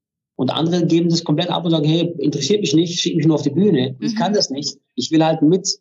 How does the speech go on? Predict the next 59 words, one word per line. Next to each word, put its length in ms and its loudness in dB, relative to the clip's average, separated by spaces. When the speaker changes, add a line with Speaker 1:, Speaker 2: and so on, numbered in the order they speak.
Speaker 1:
„Jeder 240 2
ist 140 -2
seines 300 0
Glückes 360 0
Schmied.“ 400 0
Das 160 -4
ist 140 -4
ein 40 4
Speaker 2:
Absolut, 100 -2
Speaker 1:
Sprichwort, 400 0
Speaker 2:
ja. 40 2
Speaker 1:
das 200 -2
nicht, 280 0
äh, 200 2
umsonst 500 0
ist. 200 -6
Und 220 -16
es 80 -4
gibt 160 -4
einen 100 4
Grund, 220 0
wenn 120 2
es 100 0
dieses, 340 -2
äh, 160 -4
Sprichwort 460 -4
gibt. 300 -4
Speaker 2:
Und 140 -10
was 180 -10
ist 60 -10
Speaker 1:
Und 160 0
Speaker 2:
dein 240 -4
Glückstipp, 640 -12
Giovanni? 580 -12
Weil 200 -8
viele 280 -10
Leute 320 -12
ja 100 -8
gerade 360 -10
geht 220 -16
nicht, 240 -14
denen 180 -8
geht's 260 -12
nicht 180 -12
so 120 -12
gut. 300 -14
Und 240 -12
vielleicht 280 -10
hast 200 -12
du 60 -14
etwas, 420 -12
wo 60 -18
du 100 -14
sagst, 560 -12
das 200 -10
ist 120 -12
so 80 -10
deine 300 -8
Philosophie, 1040 -10